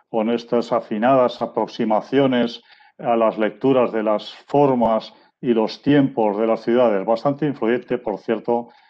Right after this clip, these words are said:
en muchos trabajos en España, ¿no? Por todo eso, no es de extrañar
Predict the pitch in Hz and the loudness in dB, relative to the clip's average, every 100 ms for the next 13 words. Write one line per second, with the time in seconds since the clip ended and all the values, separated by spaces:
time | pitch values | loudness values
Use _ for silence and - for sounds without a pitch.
0 | _ _ 117 113 110 113 104 98 110 - | _ _ -6 -4 -2 0 0 0 -6 -6
1 | 104 98 95 - 95 85 82 - _ - | -6 -6 -10 -4 -4 -4 -14 -20 _ -20
2 | - _ _ _ _ _ _ _ _ 123 | -20 _ _ _ _ _ _ _ _ 0
3 | 117 175 175 180 170 143 143 151 147 156 | 2 4 4 2 2 2 2 0 2 2
4 | 147 147 143 | 2 2 0